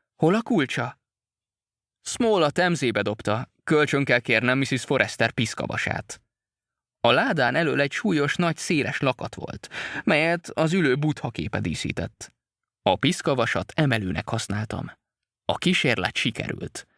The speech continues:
A lakat nagy csattanással felpattant, s én az izgalomtól remegve felrántottam a láda tetejét. De ki írhatja le meglepetésünket?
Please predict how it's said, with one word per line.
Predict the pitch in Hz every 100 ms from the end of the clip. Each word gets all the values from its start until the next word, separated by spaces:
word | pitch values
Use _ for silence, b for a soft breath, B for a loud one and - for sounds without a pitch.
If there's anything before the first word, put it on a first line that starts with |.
| b b
A | -
lakat | 131 202 131
nagy | 135 175
csattanással | - 120 - 101 107 101
felpattant, | - 208 226 123 - 117 127 - -
s | -
én | 120
az | 117
izgalomtól | 165 147 135 131 117 113
remegve | 104 104 110
felrántottam | 104 - 107 85 104 107 - 113
a |
láda | 104 101 98
tetejét. | 110 107 107 104 110 - _ _ _ _ _ _ _ _ _ _ -
De | 151 151
ki | 151 196
írhatja | 208 185 160 147 135
le | 123
meglepetésünket? | 120 113 107 107 101 - - 92 95 -